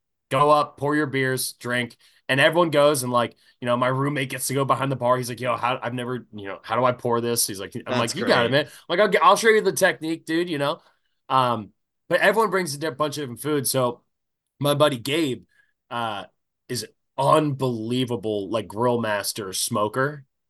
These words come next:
Speaker 2: Ooh,
Speaker 1: Like,
Speaker 2: nice.
Speaker 1: so, so good. And what's that, like, that Mexican style of pulled, of, like, smoked pork you can do that has, like, that, like, the lime, not the mojo or, like, mojo, but, like, it's something similar to that.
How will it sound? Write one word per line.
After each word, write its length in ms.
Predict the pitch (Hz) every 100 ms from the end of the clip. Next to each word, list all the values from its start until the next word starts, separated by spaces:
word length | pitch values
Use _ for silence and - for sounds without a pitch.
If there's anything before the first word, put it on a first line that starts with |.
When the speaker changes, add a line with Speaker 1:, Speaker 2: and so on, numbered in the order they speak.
| _ _
Speaker 2:
Ooh, 260 | 95 101 98
Speaker 1:
Like, 260 | 110 113 95
Speaker 2:
nice. 320 | 87 90 87
Speaker 1:
so, 880 | - - - - 143 131 131 127 123
so 300 | - 135 117
good. 240 | 113 120 110
And 180 | 127
what's 220 | 139 180 -
that, 260 | 240 208
like, 220 | 175 135
that 180 | 135 131
Mexican 540 | 120 127 - 143 139 135
style 540 | - 131 123 120 113
of 100 | 101 - -
pulled, 280 | 120 113 95
of, 140 | 120
like, 120 | 113 -
smoked 400 | 127 117 110 -
pork 280 | 117 117
you 80 | 120
can 160 | 120 120
do 220 | 123 120
that 140 | 117
has, 160 | 110 107
like, 140 | 110 95
that, 220 | 104 95
like, 160 | 104
the 120 | - 104
lime, 540 | 110 120 117 113 110 _ - _
not 220 | 143 175
the 80 | 190
mojo 720 | 151 139 139 135 127 117 110 -
or, 200 | 113 113
like, 300 | 113 104 -
mojo, 580 | 117 113 113 110 101 92
but, 100 | 98
like, 180 | 107
it's 120 | 107 -
something 280 | 151 135
similar 400 | 110 123 120 123 127
to 60 |
that. 320 | 131 131 123